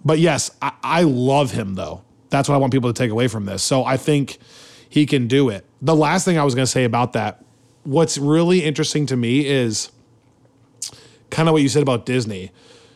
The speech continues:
It does appear that Marvel and Disney are slightly changing up the way they go about this, in that you know, one of the most famous things about Marvel's run was that they didn't really cast stars.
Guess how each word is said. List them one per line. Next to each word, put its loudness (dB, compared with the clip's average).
It 2
does 2
appear 2
that -2
Marvel 2
and 0
Disney 0
are -4
slightly -2
changing 0
up -2
the 2
way 2
they 2
go 2
about -4
this, -2
in 4
that -2
you 0
know, 4
one 4
of 2
the 4
most 2
famous 0
things 0
about 0
Marvel's 2
run 0
was 0
that -2
they 0
didn't -2
really 0
cast -4
stars. -6